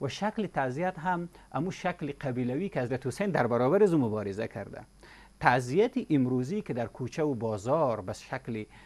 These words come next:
اه، دست جمعی صورت می‌گیره، به سینه بزن، به سر بکوب، به پشت بزن، ای امو شکل تعزیت است قبل از اسلام بود. در هیچ جای اسلام چنین تعزیتی نامده است. البته علمای، اه، بزرگی از اهل تشیع کوشش کردند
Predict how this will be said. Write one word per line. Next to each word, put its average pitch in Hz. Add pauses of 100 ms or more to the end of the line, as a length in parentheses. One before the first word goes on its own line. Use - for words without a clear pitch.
(140)
اه، 113
دست 127
جمعی 127
صورت 117
می‌گیره، 107
به 120
سینه 107
بزن، 101
به 101
سر 104
بکوب، 98
به 101
پشت -
بزن، 160 (360)
ای 214 (240)
امو 180
شکل 208
تعزیت 143
است -
قبل 294
از 113
اسلام 98
بود. 101 (340)
در 143
هیچ 214
جای 190
اسلام 127 (220)
چنین 127
تعزیتی 123
نامده 131
است. - (280)
البته 220
علمای، 139 (380)
اه، 110
بزرگی 127
از 113
اهل 135
تشیع 120
کوشش 147
کردند 107